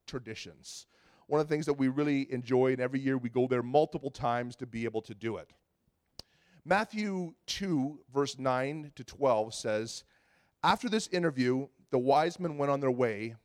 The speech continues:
and the star they had seen in the east guided them to Bethlehem. It went ahead of them and stopped over the place where the child was, was. When they saw the star, they were filled with joy.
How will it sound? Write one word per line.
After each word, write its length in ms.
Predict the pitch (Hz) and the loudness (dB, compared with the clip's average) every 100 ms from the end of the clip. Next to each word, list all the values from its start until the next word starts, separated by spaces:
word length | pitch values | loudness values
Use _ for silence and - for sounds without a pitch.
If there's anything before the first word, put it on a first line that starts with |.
| _ _ | _ _
and 100 | 127 | -6
the 60 | 123 | -4
star 360 | - - 165 180 | -2 4 6 6
they 160 | 180 | 2
had 220 | 170 165 | 0 -2
seen 320 | - - 160 147 | -4 -8 -4 -2
in 80 | |
the 140 | 135 131 | -2 -4
east 300 | 135 113 - | -6 -6 -2
guided 300 | 127 123 131 | 2 2 2
them 120 | 131 | 0
to 60 | 117 | 0
Bethlehem. 720 | 113 117 104 101 90 73 82 _ _ _ _ - - | 0 0 -2 -12 -14 -18 -20 _ _ _ _ -6 2
It 120 | 139 | 4
went 160 | 185 214 | 4 2
ahead 300 | 147 170 190 | 2 4 4
of 140 | 156 | 4
them 260 | 131 127 131 | 2 2 -2
and 100 | 135 | -6
stopped 400 | 131 - 156 160 | -4 0 0 0
over 140 | 180 151 | -2 -2
the 80 | 147 | -2
place 380 | - 147 143 | -2 -2 -2
where 100 | 143 | -2
the 80 | 123 | -4
child 400 | - 143 123 123 | -2 2 2 2
was, 160 | 120 117 _ - | -2 -8 _ -6
was. 540 | 110 98 80 - - _ _ _ - _ | 0 0 -2 -12 -16 _ _ _ -20 _
When 140 | 147 | 2
they 80 | 151 | 2
saw 260 | 151 175 180 | 2 4 4
the 120 | 202 | 2
star, 300 | - 165 156 | 2 4 6
they 80 | 147 | 4
were 120 | 127 | 0
filled 360 | - - 170 160 | -2 -2 0 2
with 140 | 156 | 0
joy. 460 | 107 113 95 110 | 0 0 0 -4